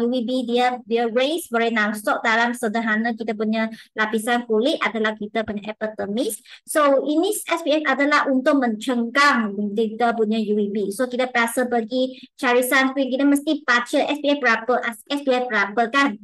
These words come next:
Ha, so, S P F ini merujukkan kepada waktu perkesan melawan U V B. Okey, so nilai S P F yang lebih tinggi bermaksudnya perlindungan yang lebih lama.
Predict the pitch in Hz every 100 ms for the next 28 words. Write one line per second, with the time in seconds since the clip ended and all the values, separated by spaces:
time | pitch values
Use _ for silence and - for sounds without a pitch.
0 | 208 214 175 - 269 262 302 294 311 370
1 | 381 302 254 277 320 370 330 247 240 226
2 | 277 247 262 269 - - 339 294 233 208
3 | 233 269 254 247 233 226 220 214 247 240
4 | 226 226 214 214 208 - _ _ _ _
5 | - 247 330 320 359 349 - - 302 320
6 | 359 370 381 392 311 311 269 220 214 247
7 | 254 359 294 269 262 320 285 233 240 -
8 | - 381 320 240 220 240 285 - 247 247
9 | 247 262 254 294 302 294 226 214 220 226
10 | 214 247 247 240 214 208 214 214